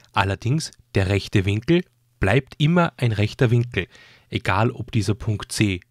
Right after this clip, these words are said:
nun hier liegen würde oder ob der Punkt C nun hier liegen würde. Wie du den Satz von Thales anwenden kannst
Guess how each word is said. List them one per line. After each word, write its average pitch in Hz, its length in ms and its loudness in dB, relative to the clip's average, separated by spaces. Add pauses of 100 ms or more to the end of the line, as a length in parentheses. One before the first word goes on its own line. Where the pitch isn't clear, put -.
(120)
nun 92 140 -4
hier 135 200 4
liegen 165 340 0
würde 135 380 2 (520)
oder 101 320 0
ob 101 160 -4
der 110 100 2
Punkt 127 360 -4
C 92 300 -2 (120)
nun 190 180 2
hier 117 220 4
liegen 95 300 -2
würde. 95 320 -4 (680)
Wie 143 140 2
du 190 100 4
den 143 160 0
Satz 120 240 0
von 117 160 -2
Thales 95 380 -2
anwenden 104 520 -2
kannst - 420 -4